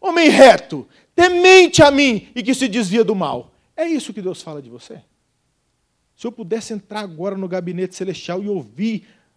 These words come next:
a resposta de Deus, se eu perguntasse, "Deus, me fala do Carlitos," eu preferia que vocês todos tapassem os ouvidos,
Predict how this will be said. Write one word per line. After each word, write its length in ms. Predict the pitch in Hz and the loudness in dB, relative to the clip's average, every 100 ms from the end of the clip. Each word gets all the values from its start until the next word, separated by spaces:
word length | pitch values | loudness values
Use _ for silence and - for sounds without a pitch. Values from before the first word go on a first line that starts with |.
| _ | _
a 240 | 156 165 | -14 -10
resposta 480 | 165 160 - 190 175 | -10 -10 -8 -10 -10
de 100 | 151 | -14
Deus, 160 | 143 175 | -10 -10
se 60 | |
eu 40 | 180 | -8
perguntasse, 480 | 180 170 160 - 151 | -10 -12 -14 -16 -20
"Deus, 800 | 104 220 175 123 - - - _ _ _ _ _ | _ -8 -8 -12 -20 -20 -20 _ _ _ _ _
me 140 | 190 185 | -20 -20
fala 400 | - 196 196 147 | -20 -18 -18 -18
do 80 | |
Carlitos," 1040 | 147 135 131 143 110 _ 117 - - _ _ _ _ _ _ _ | -20 -20 -18 -18 -18 _ _ -20 -20 _ _ _ _ _ _ _
eu 80 | 143 | -18
preferia 380 | 143 151 165 147 | -14 -14 -10 -12
que 80 | 147 | -12
vocês 280 | 135 139 - | -16 -18 -18
todos 320 | - 160 - | -16 -16 -16
tapassem 460 | 151 - 123 - | -18 -16 -20 -20
os 80 | 120 | -20
ouvidos, 680 | 151 - _ _ _ _ | -20 -20 _ _ _ _